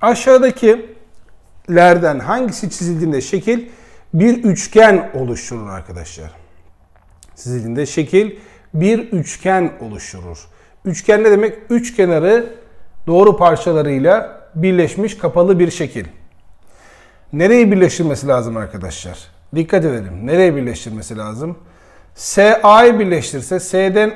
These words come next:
A'yı birleştirse bir üçgen oluşmuyor. Çiziyorum. Yok.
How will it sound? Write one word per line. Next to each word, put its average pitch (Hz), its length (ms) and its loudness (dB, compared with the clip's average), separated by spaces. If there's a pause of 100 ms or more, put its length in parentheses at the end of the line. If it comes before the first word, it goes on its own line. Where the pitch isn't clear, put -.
A'yı 196 340 6
birleştirse 165 560 -6
bir 196 80 -2
üçgen 202 320 -4
oluşmuyor. 160 720 -4
Çiziyorum. 175 560 -4 (280)
Yok. - 360 -6